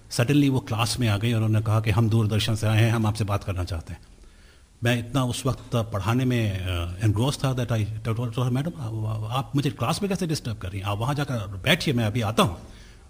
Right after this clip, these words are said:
बड़ा रिएक्ट करके मैंने उनसे कहा। But it is, uh, very sporting on the part of सई परांजपे also कि इतना सब मेरे कहने के बाद भी वो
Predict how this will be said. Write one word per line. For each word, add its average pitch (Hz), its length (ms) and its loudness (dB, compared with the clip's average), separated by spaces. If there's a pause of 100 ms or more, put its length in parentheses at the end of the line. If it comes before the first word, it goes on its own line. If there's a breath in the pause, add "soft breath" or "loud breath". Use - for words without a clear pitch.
बड़ा 120 180 2
रिएक्ट 127 320 4
करके 113 220 -2
मैंने 90 200 -2
उनसे 85 220 -6
कहा। 120 240 -2 (380 loud breath)
But 135 120 0
it - 140 -6
is, - 280 0
uh, 151 240 0
very 185 280 0
sporting 170 340 2 (760)
on 113 80 0
the 110 140 -2
part 113 180 0
of 113 80 -4
सई 107 180 0
परांजपे 101 400 -2
also 98 320 -2
कि 113 360 -4 (180)
इतना 117 280 -2
सब 110 180 -4
मेरे 110 180 0
कहने 98 260 -2
के - 100 -6
बाद 95 240 -2
भी 127 220 -6
वो 98 260 -4